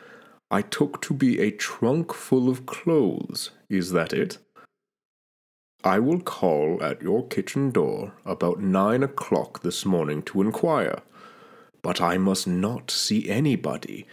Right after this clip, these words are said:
and I must not speak to anybody but you. When the kitchen doorbell rings,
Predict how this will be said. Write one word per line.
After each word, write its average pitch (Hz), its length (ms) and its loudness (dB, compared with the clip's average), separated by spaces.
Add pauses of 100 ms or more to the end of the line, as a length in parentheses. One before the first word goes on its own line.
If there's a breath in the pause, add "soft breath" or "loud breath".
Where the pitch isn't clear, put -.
(220 loud breath)
and 92 220 0
I 92 100 -2
must 101 260 0
not 107 220 0
speak - 800 -2
to - 180 -2
anybody 143 840 2 (220)
but 90 280 0 (180)
you. 71 540 -2 (1600)
When 87 220 2
the 87 60 0
kitchen 156 460 0
doorbell 151 460 4
rings, 143 640 0